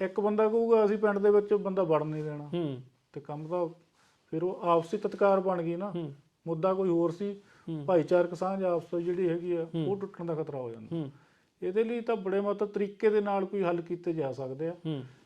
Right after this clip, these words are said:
Speaker 1: ਤੇ ਜਿਵੇਂ ਹੁਣ ਸਰਪੰਚ ਆ, ਆਪਾਂ ਕਹਿੰਦੇ ਨੇ ਆਧਾਰ ਕਾਰਡ ਸਰਪੰਚ ਕਿਉਂ ਬਣਾਉਂਦਾ?
Speaker 2: ਹੂੰ।
Speaker 1: ਜਾਂ ਵੋਟ ਕਿਵੇਂ ਬਣ ਜਾਂਦੀ ਆ?
Speaker 2: ਹੂੰ।
Speaker 1: ਪਰ ਮੇਰੇ ਹਿਸਾਬ ਨਾਲ ਜਿੰਨਾ ਕੁ ਆਪਾਂ ਸਮਝਦੇ ਆ ਵੀ ਜਿਹੜੀ ਵੋਟ ਆ,
Speaker 2: ਹੂੰ।
Speaker 1: ਜਿੰਨਾ ਚਿਰ ਉਸ ਪਿੰਡ ਦੇ ਵਿੱਚ ਜਾਂ ਇੱਕ ਜਾਂ ਦੋ ਵਿਸਵੇ ਜਗ੍ਹਾ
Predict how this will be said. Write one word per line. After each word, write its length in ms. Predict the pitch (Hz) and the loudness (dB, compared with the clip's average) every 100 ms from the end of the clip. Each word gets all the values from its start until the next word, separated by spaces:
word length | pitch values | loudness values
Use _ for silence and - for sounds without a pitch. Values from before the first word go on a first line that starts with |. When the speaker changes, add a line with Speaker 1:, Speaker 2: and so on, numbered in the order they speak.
| _ | _
Speaker 1:
ਤੇ 100 | 170 | -4
ਜਿਵੇਂ 260 | 160 180 196 | -2 0 0
ਹੁਣ 100 | 196 | 0
ਸਰਪੰਚ 580 | 185 175 180 180 180 196 | -2 0 0 0 0 2
ਆ, 120 | 190 | 2
ਆਪਾਂ 240 | 185 196 | 2 -2
ਕਹਿੰਦੇ 220 | 190 202 | 0 0
ਨੇ 140 | 214 214 | 4 4
ਆਧਾਰ 300 | 208 190 160 | 6 6 6
ਕਾਰਡ 240 | 165 165 | 4 2
ਸਰਪੰਚ 400 | 165 165 170 165 | 2 -2 -2 -6
ਕਿਉਂ 140 | 175 175 | -4 -4
ਬਣਾਉਂਦਾ? 440 | 185 185 160 156 | -2 -4 -4 -6
Speaker 2:
ਹੂੰ। 260 | 165 165 151 _ _ - | -4 -4 -6 _ _ -6
Speaker 1:
ਜਾਂ 120 | 156 | -2
ਵੋਟ 240 | 156 156 165 | 2 4 2
ਕਿਵੇਂ 220 | 175 170 | 0 -2
ਬਣ 220 | 165 156 | -2 -2
ਜਾਂਦੀ 320 | 156 147 147 | -4 -8 -10
ਆ? 40 | 143 | -8
Speaker 2:
ਹੂੰ। 140 | 170 151 - - _ - | -8 -8 -10 -20 _ -4
Speaker 1:
ਪਰ 120 | 165 | 0
ਮੇਰੇ 260 | 160 180 | 4 6
ਹਿਸਾਬ 360 | 214 220 214 185 | 6 8 8 8
ਨਾਲ 140 | 190 | 4
ਜਿੰਨਾ 320 | 185 185 190 190 | 0 0 0 2
ਕੁ 100 | 196 | 2
ਆਪਾਂ 220 | 185 185 | 0 -2
ਸਮਝਦੇ 400 | 196 196 214 208 | 0 0 0 0
ਆ 100 | 202 | 0
ਵੀ 460 | 190 196 196 190 - _ _ _ _ _ 151 | 2 2 0 -4 -12 _ _ _ _ _ 0
ਜਿਹੜੀ 200 | 190 214 | 2 4
ਵੋਟ 360 | 165 170 175 | 4 4 4
ਆ, 200 | 165 143 139 | 2 0 -4
Speaker 2:
ਹੂੰ। 200 | 165 139 - - | -4 -4 -10 -10
Speaker 1:
ਜਿੰਨਾ 340 | 156 170 185 | -6 -2 -2
ਚਿਰ 440 | 185 185 185 185 185 - | 0 2 4 2 -2 -4
ਉਸ 240 | 208 202 202 | -2 0 -2
ਪਿੰਡ 320 | - 185 180 | -6 -4 0
ਦੇ 140 | 190 | 0
ਵਿੱਚ 200 | 185 185 | 0 -2
ਜਾਂ 160 | 175 180 | -4 -2
ਇੱਕ 220 | 170 170 | -2 -2
ਜਾਂ 140 | 185 | -4
ਦੋ 180 | 175 165 | 0 2
ਵਿਸਵੇ 380 | 165 165 175 180 | 2 0 0 -2
ਜਗ੍ਹਾ 420 | 160 170 185 165 | 0 2 0 -2